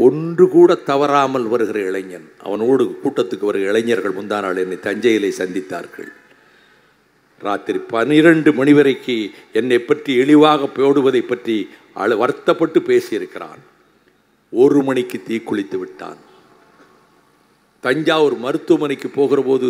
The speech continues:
தொண்ணூத்தொன்பது சதவீதம் எரிந்து போனதால் அவன் மரண வாக்குமூலம் கொடுக்க முடியவில்லை. எங்கள் மாவட்ட செயலாளர்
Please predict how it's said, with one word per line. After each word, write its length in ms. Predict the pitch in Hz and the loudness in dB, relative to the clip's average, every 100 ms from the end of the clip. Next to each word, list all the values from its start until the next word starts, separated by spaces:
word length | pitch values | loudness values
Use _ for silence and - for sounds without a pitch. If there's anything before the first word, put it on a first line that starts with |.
| 123 | -2
தொண்ணூத்தொன்பது 680 | 139 151 185 185 170 160 160 | -4 0 2 4 2 2 -4
சதவீதம் 580 | 135 143 143 139 135 127 120 | -4 -4 -2 0 -2 -2 0
எரிந்து 260 | 139 156 151 | 0 0 -2
போனதால் 480 | 135 131 120 117 110 | -2 -6 -4 -4 -4
அவன் 260 | 110 104 | -8 -8
மரண 260 | 110 127 156 | -6 -4 -2
வாக்குமூலம் 640 | 139 120 123 110 107 95 - | -2 -4 -4 -6 -6 -8 -10
கொடுக்க 280 | 113 123 | -10 -6
முடியவில்லை. 580 | 127 104 101 92 92 85 78 - _ _ _ _ _ _ _ _ _ _ _ _ _ _ _ _ _ _ | -6 -6 -8 -10 -12 -12 -14 -20 _ _ _ _ _ _ _ _ _ _ _ _ _ _ _ _ _ _
எங்கள் 280 | 98 98 95 | -8 -6 -6
மாவட்ட 460 | 92 113 131 117 113 | -4 -2 0 0 -2
செயலாளர் 580 | - 113 107 101 98 | -2 -2 0 -2 -4